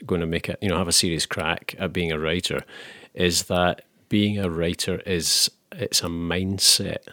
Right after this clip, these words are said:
as much as anything. And the question you most commonly get, or certainly one of the most common questions you get from people who don't write, is, "Where do you get your ideas?" And if you do write, you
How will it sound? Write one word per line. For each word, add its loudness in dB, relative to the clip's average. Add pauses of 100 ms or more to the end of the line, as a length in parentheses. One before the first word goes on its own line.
(140)
as 0
much -2
as -2
anything. -2 (260)
And -2 (760)
the -2
question 4
you 0
most 2
commonly 0
get, -2
or -2
certainly 4
one 6
of 6
the 4
most 2
common 0
questions 0
you 0
get -2
from -6
people -4
who -4
don't -6
write, -2 (400)
is, 0
"Where 2
do -4
you -4
get 0
your -2
ideas?" -4
And -6 (160)
if -2
you 0
do 0
write, -6 (180)
you -4